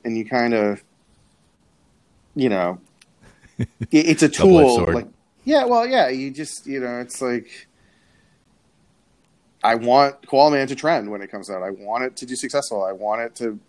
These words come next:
Speaker 1: to make an impact culturally. I want there to be Koala Man memes. Uh,
Speaker 2: <laughs>
Speaker 1: but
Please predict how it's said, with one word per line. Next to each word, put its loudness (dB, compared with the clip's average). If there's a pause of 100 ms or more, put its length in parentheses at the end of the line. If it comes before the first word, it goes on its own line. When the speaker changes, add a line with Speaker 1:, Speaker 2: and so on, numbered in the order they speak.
Speaker 1:
to -10
make -2
an 0
impact 0
culturally. -2
I -4
want 0
there 4
to 0
be -4
Koala 0
Man -8
memes. -6 (600)
Uh, 6 (120)
Speaker 2:
<laughs> 0
Speaker 1:
but -2